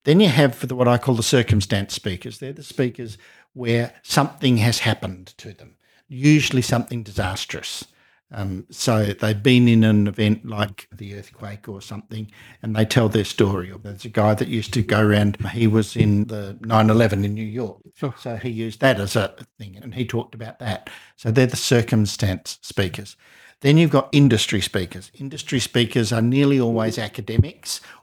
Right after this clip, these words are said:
Speaker 1: or really high flyers in a particular industry, like in the construction industry, and people will book them because they want to hear about that particular industry or whatever.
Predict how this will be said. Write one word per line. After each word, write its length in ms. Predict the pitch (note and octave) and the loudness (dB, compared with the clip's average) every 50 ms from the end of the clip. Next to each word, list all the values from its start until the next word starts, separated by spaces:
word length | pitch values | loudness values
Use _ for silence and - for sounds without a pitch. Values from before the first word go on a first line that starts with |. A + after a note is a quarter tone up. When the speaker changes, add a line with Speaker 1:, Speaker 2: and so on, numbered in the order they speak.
| _ _ | _ _
Speaker 1:
or 320 | - B2 B2 B2 B2 B2+ B2 | -2 0 2 2 4 2 2
really 360 | A2+ B2 B2 A#2 A2 A2+ A2+ | 2 2 2 2 2 0 -2
high 380 | F#2 - G2+ G2 A#2+ A#2 A#2 A2+ | -4 -4 -2 2 2 4 2 2
flyers 380 | - - A2+ G#2+ G#2+ A2 G#2+ | 0 -2 0 0 0 0 0
in 120 | C3 A2 G#2 | -2 -2 -4
a 40 | G2+ | -4
particular 520 | - - - - C#3 - - A#2+ A2 A2 | -8 -16 -16 -18 -16 -6 -2 2 2 2
industry, 340 | G#2 G#2 G2+ G2+ - - B2 | 2 2 0 -4 -8 -10 -10
like 300 | A#2+ A2+ A2 A2+ A2 - | -2 0 2 2 2 2
in 80 | A2+ G#2+ | 0 0
the 80 | G#2+ | 0
construction 640 | G#2+ - - G#2+ - - A2 F#2+ - - - - A2 | -2 -6 -12 -10 -4 -2 -2 -2 -2 -6 -14 -14 -12
industry, 440 | G2+ G#2 G#2 G#2+ - - A#2 A#2 - - - - - - _ - | -14 -14 -14 -16 -14 -12 -12 -12 -14 -16 -20 -20 -20 -18 _ -2
and 200 | A#2+ A2+ - - | -2 -2 0 2
people 540 | - C#3+ C#3+ - - C#3 B2+ A#2+ A#2 A#2+ - | 4 4 4 4 2 0 -2 -2 -4 -10 -12
will 300 | B2+ A#2 A2 A2+ A2+ A2 _ | -14 -12 -12 -12 -12 -14 _
book 440 | - B2 G#2+ A#2 C#3 - - - - | -20 -12 -2 -2 -2 -2 -2 -10 -10
them 440 | - B2 A#2+ A2 G2+ A2 C3+ D#3+ - _ - _ _ _ - | -2 0 2 2 2 0 -2 -4 -8 _ -20 _ _ _ -10
because 520 | A#2+ A2+ - - B2+ A#2+ A#2+ G#2+ - - | -10 -8 -2 0 2 2 2 0 -2 -2
they 120 | - A#2+ A#2+ | 0 2 2
want 180 | A2+ A2+ A2 A2 | 2 2 2 0
to 40 | |
hear 280 | - - B2 A#2 A2 G#2+ | 2 2 2 4 4 4
about 440 | G#2+ F#2+ G#2+ G2+ F#2+ - - - - | 2 2 0 -2 -2 -4 -6 -10 -14
that 200 | - G2+ - - | -14 -14 -14 -14
particular 500 | - - - A2 - - A2 G#2 G2+ - - | -20 -20 -20 -20 -18 -16 -16 -14 -14 -10 -4
industry 640 | C3+ A#2+ A2 G#2 G#2+ G#2 - - - F2 E2 E2+ - _ _ - | 0 0 0 0 0 -4 -8 -8 -10 -12 -12 -12 -18 _ _ -20
or 140 | A#2 G#2 | -20 -18
whatever. 380 | F#2+ F2+ F#2 - F2+ F2+ _ | -18 -18 -20 -20 -20 -20 _